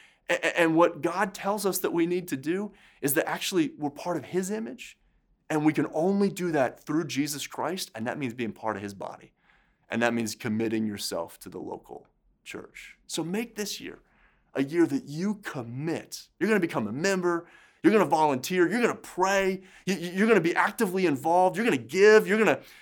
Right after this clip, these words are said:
you're gonna join a group. You're gonna be committed to a local church because it's how the image of God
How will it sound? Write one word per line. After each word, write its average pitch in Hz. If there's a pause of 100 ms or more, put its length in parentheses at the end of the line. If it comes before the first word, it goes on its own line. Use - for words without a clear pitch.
(100)
you're 175
gonna 208
join 175
a 160
group. 214
You're 208
gonna 202
be 202
committed 139
to -
a 113
local 131
church - (260)
because 135
it's 120
how 151
the 120
image 151
of -
God -